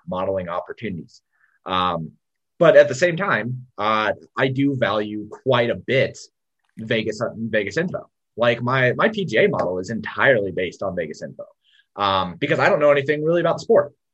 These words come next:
And, and I don't feel that I need to know anything about the sport because, like,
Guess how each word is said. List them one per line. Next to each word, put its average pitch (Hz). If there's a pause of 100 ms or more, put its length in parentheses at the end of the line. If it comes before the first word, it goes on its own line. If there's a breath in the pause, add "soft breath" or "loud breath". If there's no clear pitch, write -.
(260)
And, 117
and 135
I 156
don't 170
feel 190
that 165
I 165
need 196
to 139
know 117
anything 107
about 95
the -
sport -
because, 131
like, 120